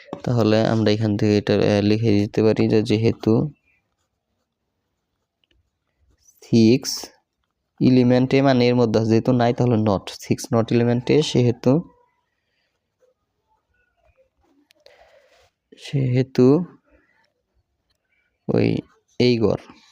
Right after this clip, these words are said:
জিরো কিন্তু নাই। আচ্ছা, জিরো কমা সিক্স লিখি, জিরো কমা সিক্স not এলিমেন্টে জিরোও নাই, ছয়ও নাই এর মধ্যে, সেহেতু এই যে এই ঘরটা ওয়ান কমা জিরো,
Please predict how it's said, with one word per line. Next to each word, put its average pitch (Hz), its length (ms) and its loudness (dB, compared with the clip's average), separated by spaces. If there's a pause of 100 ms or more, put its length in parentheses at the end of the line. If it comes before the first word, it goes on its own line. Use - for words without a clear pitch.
(800)
জিরো 135 400 2
কিন্তু 131 340 0
নাই। 104 260 0
আচ্ছা, 127 200 -6 (140)
জিরো 117 280 2
কমা 120 240 -2 (120)
সিক্স - 220 -4 (100)
লিখি, 131 280 -6 (1160)
জিরো 120 240 2
কমা 123 240 -2 (120)
সিক্স 123 260 0 (100)
not 117 260 0
এলিমেন্টে 110 460 0
জিরোও 117 380 2
নাই, 135 160 0 (160)
ছয়ও 113 320 0
নাই 110 280 0
এর 117 180 0
মধ্যে, 113 280 0
সেহেতু 117 480 0
এই 123 80 4
যে 117 120 2
এই 110 120 2
ঘরটা 104 320 -2
ওয়ান 107 200 0
কমা 110 260 0
জিরো, 110 320 0